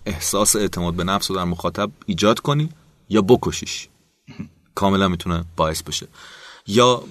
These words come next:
تون صدا رو عرض کردم براتون. وقتی لازمه باید بره بالا و وقتی لازم نیست تون صدا می‌تونه بیاد پایین‌تر.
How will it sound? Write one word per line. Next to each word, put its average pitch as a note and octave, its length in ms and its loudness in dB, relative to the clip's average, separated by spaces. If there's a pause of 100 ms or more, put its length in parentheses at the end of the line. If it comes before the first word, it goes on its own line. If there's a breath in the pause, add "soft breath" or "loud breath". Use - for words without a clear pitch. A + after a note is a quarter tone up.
(300)
تون E3 200 4
صدا C#3+ 240 6
رو D#3 60 10
عرض G#2 240 6
کردم F2 260 -2
براتون. E2+ 380 -8 (920 soft breath)
وقتی B2+ 280 0
لازمه B2+ 560 6
باید D#3+ 240 4
بره F3+ 160 10
بالا B2+ 540 4
و D3+ 40 -12 (160)
وقتی A2+ 300 0
لازم G#2+ 240 0
نیست A2+ 260 -8 (100)
تون A2+ 120 -6
صدا G#2+ 180 -4
می‌تونه G#2+ 240 -8
بیاد G#2+ 120 -8
پایین‌تر. F#2 500 -12